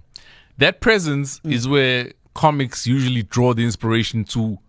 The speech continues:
Speaker 1: at least observe initially what may then turn out to be funny once they relate it later.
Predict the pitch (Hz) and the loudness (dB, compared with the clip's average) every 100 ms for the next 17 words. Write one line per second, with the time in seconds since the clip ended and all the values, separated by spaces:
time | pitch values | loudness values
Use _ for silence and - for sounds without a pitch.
0 | _ _ _ 127 131 226 202 160 101 147 | _ _ _ -2 0 0 2 0 2 2
1 | 196 175 123 131 165 - 110 143 170 _ | 4 2 0 0 0 0 -2 -2 -4 _
2 | _ _ _ - 123 113 120 123 110 107 | _ _ _ 0 0 2 2 2 0 0
3 | - 117 107 104 - - 87 110 110 - | -2 0 0 -2 -6 -8 -2 -2 0 0
4 | 98 87 92 90 92 85 82 85 80 - | 0 0 -2 -2 -4 -2 -2 -4 -6 -8
5 | 85 78 - - | -8 -8 -8 -14